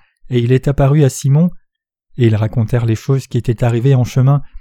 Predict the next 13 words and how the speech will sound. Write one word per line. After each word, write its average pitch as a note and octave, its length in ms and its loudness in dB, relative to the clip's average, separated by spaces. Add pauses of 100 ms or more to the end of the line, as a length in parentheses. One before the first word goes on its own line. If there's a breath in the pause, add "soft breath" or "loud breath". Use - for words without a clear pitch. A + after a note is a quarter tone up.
(280 soft breath)
et C3+ 140 2
comment D3 280 2
il C#3+ 120 2
s'était C3+ 280 -2
fait D#3 160 -4
connaître C#3+ 440 0
à C3 80 2
eux E3 120 0
dans B2 120 0
la A2 100 0
fraction C#3 400 -2
du A#2 140 -2
pain. D#3 320 -2